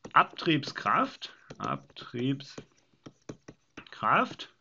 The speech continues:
die nenne ich F H hier in diesem Kontext. Das ist dann die Komponente der Schwerkraft, die, äh,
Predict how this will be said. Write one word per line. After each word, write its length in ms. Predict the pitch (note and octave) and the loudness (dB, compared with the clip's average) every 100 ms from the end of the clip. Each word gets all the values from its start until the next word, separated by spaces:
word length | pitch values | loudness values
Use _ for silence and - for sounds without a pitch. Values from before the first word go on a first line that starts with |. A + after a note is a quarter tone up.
| - - - - _ - - - | -20 -20 -20 -20 _ -20 -12 -2
die 180 | D#3+ F3 | 2 6
nenne 300 | D3 C#3 B2 | 8 10 10
ich 220 | G#2+ - | 6 0
F 320 | A2 G#2 - - - | 2 2 0 -12 4
H 500 | A2+ C3+ F#3 A#3+ - C#3 | 10 12 12 12 8 -4
hier 180 | F#3 | -2
in 80 | F3+ | 0
diesem 240 | F3 F3 F3 | 2 2 0
Kontext. 720 | E3+ E3+ E3+ G3 F#3+ - - _ _ - - _ _ | 2 2 6 4 4 -8 -16 _ _ -20 -20 _ _
Das 220 | C3 C3 | 2 2
ist 260 | C#3 B2 - | 2 0 2
dann 300 | A2+ A#2 G#2 - _ - - | 2 2 -2 -8 _ -14 -4
die 140 | B2 | -4
Komponente 1120 | B2+ - F#3 F#3+ F3 D3 D3 E3+ E3 D3+ C3 - | -2 4 6 8 6 8 8 6 6 6 4 0
der 140 | A#2+ A#2 | 0 0
Schwerkraft, 920 | - D3+ D#3+ D#3 - A#2 G#2 - - _ - - _ _ | 2 8 8 6 0 0 0 -6 -20 _ -20 -20 _ _
die, 340 | D#3 D#3 D3 C#3+ - _ - | 2 4 4 0 -14 _ -8
äh, 260 | B2 A2+ | -4 -4